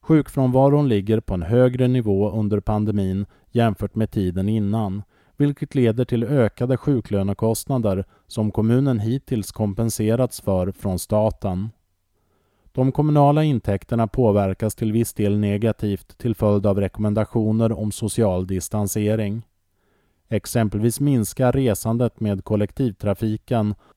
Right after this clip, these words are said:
och uthyrning av lokaler och idrottshallar kan inte göras som tidigare. För att möta de ökade kostnaderna och minskade intäkterna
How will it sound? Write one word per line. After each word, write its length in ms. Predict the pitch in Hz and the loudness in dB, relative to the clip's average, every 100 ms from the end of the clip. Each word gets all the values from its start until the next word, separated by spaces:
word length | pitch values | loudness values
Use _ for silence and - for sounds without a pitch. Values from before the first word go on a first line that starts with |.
| - | -4
och 180 | 113 123 | 0 4
uthyrning 840 | 127 107 - 107 113 131 139 131 | 4 4 0 0 2 2 0 0
av 240 | 110 104 | 0 2
lokaler 680 | 110 - 110 107 120 131 131 | 0 0 2 4 4 4 2
och 200 | 123 127 | 2 2
idrottshallar 880 | 123 98 95 - 104 95 101 117 107 | 2 0 -2 -2 -2 -2 0 0 0
kan 200 | - 123 | -2 -2
inte 300 | 117 92 120 | -2 -2 2
göras 400 | 117 98 95 92 | 4 4 0 -4
som 220 | - 87 | -6 -6
tidigare. 640 | - 104 95 101 101 107 - _ _ _ _ _ _ _ _ _ | -4 -4 -2 -2 0 -2 -6 _ _ _ _ _ _ _ _ _
För 80 | 127 | 0
att 140 | 123 | 2
möta 400 | 147 143 117 - | 2 2 2 0
de 140 | 156 147 | 0 2
ökade 400 | 127 - 107 110 | 2 0 -2 -4
kostnaderna 800 | - 120 - 107 98 104 113 127 - | 0 -2 -2 -4 -2 0 0 -4 -6
och 180 | 110 | -2
minskade 500 | 110 120 104 - 98 | 0 0 -2 -4 -2
intäkterna 720 | 113 113 - 104 - 135 120 | -2 -2 -2 -4 -4 -2 -2